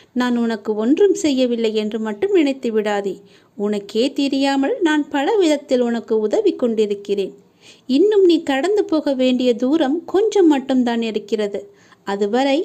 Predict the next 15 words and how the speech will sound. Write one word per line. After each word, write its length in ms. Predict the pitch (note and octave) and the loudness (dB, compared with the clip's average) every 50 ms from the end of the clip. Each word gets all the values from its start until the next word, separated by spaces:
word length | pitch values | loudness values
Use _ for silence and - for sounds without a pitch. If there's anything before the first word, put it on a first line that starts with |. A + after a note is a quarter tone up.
| - - | -2 -2
எல்லையற்ற 640 | B3+ D4+ G#4 A#4+ G#4 D#4+ D#4 C#4 C4+ - - B3 A#3 | 0 2 2 2 4 2 2 0 -2 -2 -4 -4 -4
பொறுமையோடு 680 | - - A3 G#3+ G#3+ A3 A3 A3+ A3+ B3 C#4+ F4+ F4+ G4 | -2 -2 -2 -2 0 -2 -4 0 0 2 2 2 4 4
நீ 140 | F4 D4+ C4 B3+ | 4 4 2 0
காத்திரு. 520 | - A#3+ A3 G#3+ G#3+ - A3 G#3 G3 - - - - _ _ - - - _ - | -4 -4 -6 -6 -4 -4 -4 -4 -4 -6 -10 -12 -20 _ _ -20 -20 -20 _ -4
உனக்கு 360 | A#3 A#3+ A#3+ A#3+ A#3+ - G#3+ A#3+ A#3 | -2 -2 -2 -2 -2 0 0 0 0
மிகவும் 460 | A#3 A3 G#3+ C#4+ D4+ C#4 C4+ C#4 E4 - | 0 -4 -2 -2 0 0 0 0 -2 -2
பொறுமை 440 | - C4 A#3 B3+ F4 G#4 F4+ C#4+ B3 | 0 2 2 2 4 2 2 2 0
தேவை. 360 | - - A3+ G#3+ G3+ G3+ F#3 - - - _ _ _ _ _ _ _ - | 0 -2 0 0 0 -2 -4 -6 -10 -18 _ _ _ _ _ _ _ -4
தீவிர 360 | A3+ A3+ A#3+ A#3+ C4 C4 B3+ A#3+ A#3 | -2 -2 0 0 2 0 2 2 0
நம்பிக்கையோடு 800 | A3+ A#3 A#3+ C4 C4+ D4 C4 - C#4+ C4+ C4+ C#4+ D4 C#4+ D4+ E4+ - | 0 2 0 0 0 0 -2 0 0 2 2 2 2 2 0 -2 0
உனது 320 | E4 D#4+ E4 E4+ D#4+ D#4+ D4 | 2 4 6 6 4 4 0
சுமையின் 480 | - - - D4+ F4 A4+ A4 G4 D#4 C4+ | -4 0 2 2 2 4 2 2 2 2
கணம் 300 | - C#4 C4+ E4+ G#4+ G4+ | 0 0 0 0 0 0
தெரியாமல் 640 | - D#4+ D4+ C#4+ C#4+ C#4 D4 C#4 C#4 C4 B3+ B3 G#3+ | 0 0 0 0 0 0 0 0 0 0 0 0 0
இருப்பதற்காக 880 | G#3+ G#3 G3+ G#3 G#3 - A#3+ A#3+ B3 B3 B3 B3 C4+ C4+ C4 C4 C#4 C#4 | -2 -2 -2 -2 -4 -2 -2 0 0 -2 -2 -2 -6 -6 -4 -2 -2 -2